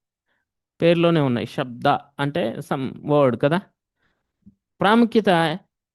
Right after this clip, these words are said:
పద్యము, గద్యము, నాటక రచనల్లో గొప్ప నిపుణుడు కదా. అన్ని నాటకాలు రాశాడు, పద్యాలు రాశాడు,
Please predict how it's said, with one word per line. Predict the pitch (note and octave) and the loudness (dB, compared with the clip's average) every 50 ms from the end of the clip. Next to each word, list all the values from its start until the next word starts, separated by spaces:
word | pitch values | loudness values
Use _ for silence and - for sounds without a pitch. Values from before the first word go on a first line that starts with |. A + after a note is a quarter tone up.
| _ _ _ _ - | _ _ _ _ -6
పద్యము, | D3+ D3 D3+ E3 F3 G#3+ G#3+ G3+ F#3+ D3 B2 A#2+ A#2+ C3+ | -4 -4 -4 -2 2 2 2 4 2 0 0 -2 -2 -2
గద్యము, | D3 D3+ D3+ E3 F#3+ G3 F#3+ D#3 B2 G#2+ | -2 -2 -2 0 -2 0 0 -2 -4 -4
నాటక | A#2+ C3+ D3 D#3+ D#3+ E3+ D3+ | -6 -6 -6 -6 -6 -6 -6
రచనల్లో | E3 D#3 C#3+ - D#3+ D3 C#3+ C3+ C#3 C#3+ C3+ | -6 -6 -6 -8 -8 -8 -8 -6 -6 -8 -8
గొప్ప | C#3 C3+ B2+ - _ _ _ _ _ - - - G#3+ | -8 -10 -10 -12 _ _ _ _ _ -10 -4 0 2
నిపుణుడు | G#3 G3 E3+ D#3+ D#3 C#3 C3+ A#2 A2+ | 2 2 2 2 0 0 0 0 -2
కదా. | - D3+ D3 D#3 D#3 D3+ - - | -2 -2 -2 -2 -4 -6 -8 -10
అన్ని | - B2 C#3 D3+ D#3+ F3 F#3+ G3 G#3 G3 - - - _ _ _ _ _ _ _ _ _ _ _ _ _ _ - | -8 -6 -4 -2 -2 0 0 2 2 0 0 -2 -8 _ _ _ _ _ _ _ _ _ _ _ _ _ _ -4
నాటకాలు | A#2+ C3+ D3+ E3+ D#3+ E3 D#3+ D3+ | -4 -2 -2 -2 0 0 0 0
రాశాడు, | D3+ C#3+ D3 D3 D#3+ D#3 D3 C3+ A#2+ - - _ _ _ _ _ _ _ _ _ _ _ _ - | 0 0 -2 -2 -4 -4 -4 -4 -4 -6 -8 _ _ _ _ _ _ _ _ _ _ _ _ -10
పద్యాలు | - C3 C3 C#3 D#3+ D#3+ D#3+ D#3 | -8 -6 -2 0 2 2 2 2
రాశాడు, | D3+ D3+ D3 D3 E3 D3+ D3 C#3 A#2 - - | 0 0 -2 -2 -2 -4 -4 -4 -6 -8 -10